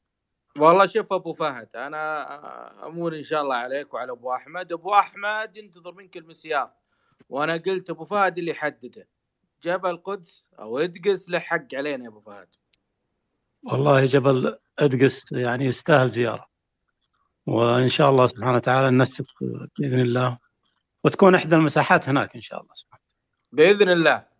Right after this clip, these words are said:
Speaker 1: بإذن الله.
Speaker 2: مم.
Speaker 1: أنا موعد فيها أبو أحمد، لكن قلت متى ما حدد شيخنا أبو فهد بقية الإخوان بحول الله تعالى سيكون لنا تواجد
Speaker 2: مم.
Speaker 1: حلقة
Speaker 2: وأنا
Speaker 1: خاصة
Speaker 2: متأكد
Speaker 1: من
Speaker 2: إنه
Speaker 1: على سفوح جبل قدس
Speaker 2: مم.
Speaker 1: الأشم، علم من أعلام الحجاز.
Speaker 2: وأنا متأكد أنها ستكون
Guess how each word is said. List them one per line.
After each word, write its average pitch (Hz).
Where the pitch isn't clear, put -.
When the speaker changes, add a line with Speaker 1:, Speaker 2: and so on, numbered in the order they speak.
Speaker 1:
بإذن 143
الله. 123
Speaker 2:
مم. 110
Speaker 1:
أنا 113
موعد 131
فيها 135
أبو 131
أحمد، 147
لكن 139
قلت 139
متى 123
ما 135
حدد 127
شيخنا 135
أبو 120
فهد 135
بقية 127
الإخوان 143
بحول 143
الله 139
تعالى 147
سيكون 135
لنا 139
تواجد 135
Speaker 2:
مم. 123
Speaker 1:
حلقة 127
Speaker 2:
وأنا 156
Speaker 1:
خاصة 165
Speaker 2:
متأكد 170
Speaker 1:
من 165
Speaker 2:
إنه 160
Speaker 1:
على 143
سفوح 147
جبل 135
قدس -
Speaker 2:
مم. -
Speaker 1:
الأشم، 127
علم 160
من 139
أعلام 135
الحجاز. 120
Speaker 2:
وأنا 143
متأكد 156
أنها 131
ستكون 135